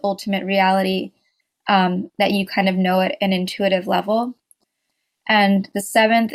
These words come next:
is deeply felt positive mood. So experience of ecstasy, exaltation, universal or infinite love, joy, tenderness, peace, tranquility, overflowing energy. So that is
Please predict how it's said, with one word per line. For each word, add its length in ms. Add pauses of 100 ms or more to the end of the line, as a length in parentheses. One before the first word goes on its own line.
is 340
deeply 460
felt 320
positive 480
mood. 320
So 340
experience 480
of 180
ecstasy, 580
exaltation, 920 (460)
universal 600
or 80
infinite 420
love, 440
joy, 440
tenderness, 640
peace, 340
tranquility, 800 (460)
overflowing 600
energy. 560 (800)
So 380
that 240
is 440